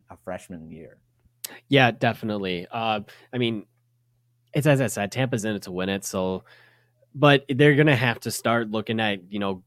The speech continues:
Speaker 2: drafting a lot better and draft, and getting guy, getting these young guys and keeping them as well. I mean, another young guy they have is Cal Foote, and he's gonna have a permanent spot on the roster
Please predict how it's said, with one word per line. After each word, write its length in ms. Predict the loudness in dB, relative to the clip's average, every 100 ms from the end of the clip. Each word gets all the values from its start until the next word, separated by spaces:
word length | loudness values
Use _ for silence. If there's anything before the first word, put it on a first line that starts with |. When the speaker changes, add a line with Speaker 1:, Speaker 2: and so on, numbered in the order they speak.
| _ -6
Speaker 2:
drafting 440 | 0 0 0 -4
a 60 | 0
lot 260 | 0 0
better 340 | -2 -2 -4 -4
and 420 | -6 -8 -10 -8
draft, 380 | -2 -2 -4 -4
and 200 | -4 -2
getting 240 | -2 0
guy, 280 | 0 0 -2
getting 300 | -6 -6 -6
these 200 | -6 -6
young 180 | -4 -2
guys 320 | 0 0 -4
and 100 | -12
keeping 460 | -10 -6 -4 -6 -6
them 240 | -8 -8
as 140 | -10 -6
well. 340 | -2 -2 -2
I 80 | -4
mean, 200 | -4 -4
another 260 | -2 -2
young 240 | -2 -2 -2
guy 160 | -4
they 160 | -2 -2
have 240 | -2 -2
is 100 | -6
Cal 260 | -6 -2 -2
Foote, 300 | -2 -4 -4
and 120 | -6
he's 160 | -8 -10
gonna 200 | -8 -6
have 180 | -8 -8
a 80 |
permanent 400 | -12 -10 -8 -8
spot 280 | -6 -4 -2
on 120 | -4
the 80 | -6
roster 600 | -6 -4 -4 -8 -10 -10